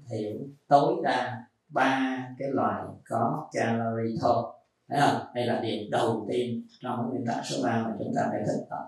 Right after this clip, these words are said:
ngay cái ngày trước hết. Thì nếu chúng ta thực tập đúng đắn thì chúng ta có thể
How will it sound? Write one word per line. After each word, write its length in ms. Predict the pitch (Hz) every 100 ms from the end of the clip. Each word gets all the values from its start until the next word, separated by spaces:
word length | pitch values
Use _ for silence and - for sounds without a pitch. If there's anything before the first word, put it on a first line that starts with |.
| -
ngay 300 | 127 131 127
cái 100 | 143
ngày 280 | 143 - -
trước 200 | 151 156 -
hết. 220 | - - - - - - - - - - 151
Thì 80 | 139 120 - - - -
nếu 240 | 151 196 226
chúng 100 | -
ta 180 | 160 -
thực 140 | 127 -
tập 240 | - - - 160
đúng 160 | 175
đắn 280 | 226 - 233 226 - _ _ -
thì 380 | 113 113 113 -
chúng 180 | 135 -
ta 300 | - - -
có 260 | 135 - -
thể 280 | - - -